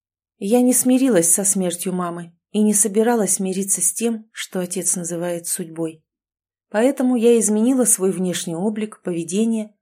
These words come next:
и даже музыкальные вкусы. Замкнутая, молчаливая девочка в вечно мятом школьном пиджаке превратилась в отвязную рокершу в короткой кожаной юбке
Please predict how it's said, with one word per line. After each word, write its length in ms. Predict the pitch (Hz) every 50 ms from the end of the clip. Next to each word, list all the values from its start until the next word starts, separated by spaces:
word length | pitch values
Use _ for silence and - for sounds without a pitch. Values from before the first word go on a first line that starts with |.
| _ _
и 140 | - 202 196
даже 340 | 185 226 247 277 254 269 262
музыкальные 680 | 254 240 220 233 226 - 196 185 185 185 185 185 185 185
вкусы. 580 | - - - 170 165 - - - 170 165 _ _ _ _ _ _ _ _ _ _ _ _ _ _
Замкнутая, 840 | - 180 170 202 208 220 214 214 220 175 170 - 175 165 170 175 -
молчаливая 720 | - 180 185 185 185 - 202 196 208 220 202 196 190 185 180
девочка 600 | 175 208 220 196 185 175 - - - 180 180 - _ _ _ -
в 80 | 185
вечно 420 | 185 185 214 233 226 - - 208 196
мятом 400 | 196 202 208 214 214 220 185 180
школьном 480 | - - - - 214 208 196 185 180
пиджаке 720 | 180 - 180 160 165 180 170 165 - - 208 220 214 - _ _ _ _ _ _ _ _ -
превратилась 720 | 196 220 208 226 233 240 233 - 330 320 311 - - 214
в 80 | 202
отвязную 640 | 202 202 - 202 240 247 247 226 233 233 233 240 233
рокершу 640 | 233 208 196 196 - 175 170 - - - 180 175 - - _ _ _ _
в 160 | _ - - -
короткой 540 | - 208 202 202 202 196 196 196 - 196
кожаной 480 | 196 - 190 190 185 190 185 185 180 180
юбке 500 | 175 196 185 190 - - 185 170 170